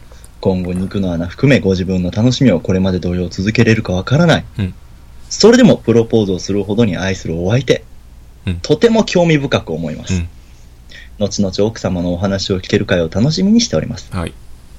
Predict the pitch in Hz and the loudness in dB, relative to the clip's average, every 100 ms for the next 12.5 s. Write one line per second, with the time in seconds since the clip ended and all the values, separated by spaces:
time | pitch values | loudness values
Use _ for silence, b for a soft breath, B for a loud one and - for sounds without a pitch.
0 | B B B B - 131 117 107 98 92 | B B B B -2 2 2 2 0 2
1 | 101 117 117 110 113 120 120 117 151 165 | 2 2 2 0 0 0 0 0 0 0
2 | - - - 113 123 117 113 - 113 90 | -2 -6 -8 -4 2 2 2 0 0 0
3 | - - 90 90 82 87 110 165 202 170 | -8 -10 -6 -6 -4 -2 2 4 4 2
4 | 104 90 90 80 78 - 80 - - 87 | -2 -6 -6 -4 -4 -6 -8 -8 -8 -6
5 | - 117 - - - B B B B - | 0 2 0 -2 -18 B B B B -6
6 | 104 95 92 87 85 82 95 90 87 87 | -2 0 -2 -2 -2 -2 0 2 0 0
7 | 87 117 - 82 - 95 92 82 82 113 | 2 2 2 -2 0 0 0 0 -2 0
8 | 117 135 127 92 80 80 82 120 147 92 | 0 2 2 2 0 -4 0 0 2 -2
9 | - - - 113 143 190 - 92 98 82 | -2 -2 2 4 4 4 2 0 -2 -2
10 | - 87 80 80 82 87 92 92 82 - | -2 -2 -2 -4 -4 -4 -2 -4 -6 -14
11 | - - - - - - B B B - | -20 -20 -20 -20 -20 -18 B B B 0
12 | 117 107 95 92 78 | 4 4 4 0 -2